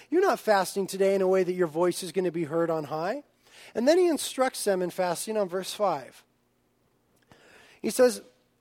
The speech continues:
"Is it a fast like this which I choose?" And what does the Lord choose? "A day for a man to humble himself.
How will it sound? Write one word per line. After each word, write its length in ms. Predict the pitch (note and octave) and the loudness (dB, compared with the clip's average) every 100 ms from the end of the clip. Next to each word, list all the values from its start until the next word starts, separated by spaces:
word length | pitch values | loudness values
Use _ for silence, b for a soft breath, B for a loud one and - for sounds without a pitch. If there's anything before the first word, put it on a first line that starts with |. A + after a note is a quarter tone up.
| _ _ _ | _ _ _
"Is 180 | A#3 G#3+ | -2 2
it 100 | D#4 | 4
a 60 | E4+ | 4
fast 480 | - B3 A#3+ - A#3+ | 4 4 4 2 2
like 200 | A3 F3 | 2 4
this 220 | A3+ G3+ | 4 4
which 160 | F#3+ | 0
I 180 | F#3+ A3 | 4 4
choose?" 600 | - D4 D#4 E4 - - _ _ _ _ | 2 0 -2 -4 -8 -16 _ _ _ _
And 80 | E3+ | 0
what 60 | G3+ | 0
does 120 | F#3+ | 4
the 60 | |
Lord 220 | G3+ G#3 G3 | 4 4 2
choose? 280 | A#3 C4 | -2 -4
"A 160 | G#3+ A3+ | 0 0
day 300 | F3 B3+ D#4+ | 4 6 6
for 200 | - C#4+ | 2 0
a 40 | |
man 240 | B3+ A3+ A3+ | 2 2 2
to 120 | A#3+ | -2
humble 400 | G3+ D4+ F#4 E4+ | 4 4 6 4
himself. 720 | G3+ E3+ - C#3 - - - | 4 -2 -6 -10 -12 -18 -20